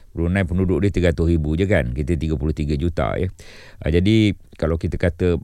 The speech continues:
barang naik, barang naik, kadang-kadang kita kena banding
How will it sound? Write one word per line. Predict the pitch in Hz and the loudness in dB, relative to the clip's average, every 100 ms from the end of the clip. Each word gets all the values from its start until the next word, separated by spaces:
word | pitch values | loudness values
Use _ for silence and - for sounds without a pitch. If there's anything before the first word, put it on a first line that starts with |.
| - | -4
barang | 80 69 82 | -2 0 0
naik, | 80 82 82 | 0 0 -2
barang | - 76 80 | -2 -2 0
naik, | 80 80 80 - | 0 -2 -2 -4
kadang-kadang | 85 85 95 98 | -4 0 0 0
kita | 90 80 | -2 -2
kena | 85 | -2
banding | 78 85 92 92 | 0 2 2 2